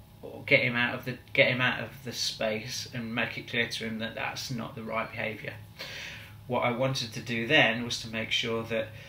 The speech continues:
when we started to get into, um,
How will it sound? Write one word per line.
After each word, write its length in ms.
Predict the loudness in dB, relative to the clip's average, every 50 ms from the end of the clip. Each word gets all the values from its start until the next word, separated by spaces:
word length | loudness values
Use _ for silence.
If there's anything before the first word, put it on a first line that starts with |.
| -16 -16 -16 -16 -18 -18 -18 -16 -16 -16 -16 -16 -16 -18 -18 -18 -18 -18 -16 -16 -18 -16 -12 -8 -2
when 300 | 2 4 4 6 4 4
we 200 | 4 2 2 2
started 480 | 0 0 2 4 4 4 4 4 2 0
to 120 | -2 -4
get 240 | 0 2 2 2 2
into, 580 | -2 -4 -6 -6 -4 -4 -4 -4 -4 -6 -8 -10 -10 -10
um, 380 | -8 -6 -6 -6 -6 -6 -8